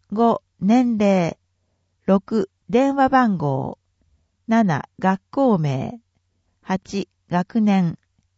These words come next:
九、保護者氏名を記入し、郵便番号一三五の零零一六、東洋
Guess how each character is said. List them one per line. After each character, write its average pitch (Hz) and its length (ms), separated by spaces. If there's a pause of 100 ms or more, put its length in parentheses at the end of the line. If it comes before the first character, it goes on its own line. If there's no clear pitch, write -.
(260)
九、 214 460 (160)
保 233 160
護 302 120
者 190 180
氏 220 220
名 180 300
を 139 100
記 - 200
入 175 240
し、 - 340 (720)
郵 277 220
便 262 280
番 226 280
号 143 400 (120)
一 269 280
三 262 280
五 185 160
の 151 180
零 277 300
零 254 280
一 139 260
六、 - 400 (580)
東 277 320
洋 151 360